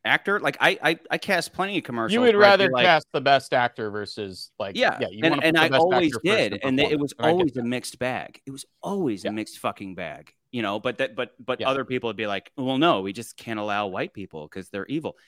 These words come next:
Speaker 1: you know. That, that's what I'm sa-, that's why I'm so fucking cynical, because I went through that shit and saw how awful people can be.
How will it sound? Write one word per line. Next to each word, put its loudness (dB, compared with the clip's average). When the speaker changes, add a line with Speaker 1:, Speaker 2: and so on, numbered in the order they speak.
Speaker 1:
you -4
know. 2
That, 2
that's 4
what 0
I'm -8
sa-, -2
that's -2
why 2
I'm -2
so -8
fucking -8
cynical, -6
because -8
I -4
went -8
through 2
that -4
shit -8
and -12
saw 0
how -4
awful -4
people -12
can -20
be. -16